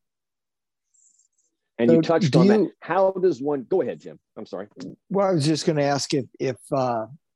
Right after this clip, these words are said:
Speaker 2: you know, along those lines, do you, do you, do you have any competitions that are, um, that are inclusive of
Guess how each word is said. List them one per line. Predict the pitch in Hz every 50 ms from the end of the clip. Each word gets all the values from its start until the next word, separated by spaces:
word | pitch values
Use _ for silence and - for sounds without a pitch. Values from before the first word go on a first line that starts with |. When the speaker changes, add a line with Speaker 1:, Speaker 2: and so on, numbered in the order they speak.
| _ -
Speaker 2:
you | 170 156 135
know, | 131 127
along | 123 123 131 127 135 131
those | 127 120 117 107
lines, | 113 127 143 143 117 110 -
do | - 120
you, | 123 131 - _ -
do | 147 143
you, | 139 131 - _ _ - 113 110 131 143
do | - 143
you | 135 127
have | 120 131 131 131
any | 127 123 120
competitions | - - 139 131 123 - 160 - 143 147 - - 147 131 117 - -
that | 139 131 120
are, | 127 120 120 120 113 110 107 _ _ _ _ _ _ _ _ _ _ _ _ _ _ - -
um, | 117 120 117 113 110 107 110 107 95 87 - _ _ _ _ _ _ _ _ _ - - 240 190 160 - _ _ _ -
that | - - - 202 220 196 - 190 143 131 143 139 131
are | 127 123 123 120 120 120
inclusive | - 131 123 131 135 - - 156 151 131 - 151 127 110 135
of | 123 123 120 107